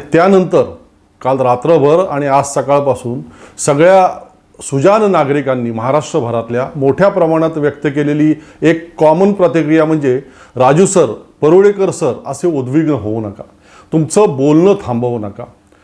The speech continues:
आपल्या अभिव्यक्तीच्या या सगळ्या प्रेक्षकांची भावना मी नक्कीच समजून घेऊ शकतो, मी सहमत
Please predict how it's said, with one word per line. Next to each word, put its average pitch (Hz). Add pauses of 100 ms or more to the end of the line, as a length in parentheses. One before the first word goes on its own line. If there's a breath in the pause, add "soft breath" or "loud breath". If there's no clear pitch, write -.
(320 soft breath)
आपल्या 147
अभिव्यक्तीच्या 170
या 151
सगळ्या 156
प्रेक्षकांची 160
भावना 151
मी 165
नक्कीच 165
समजून 139
घेऊ 127
शकतो, 143
मी 196
सहमत 160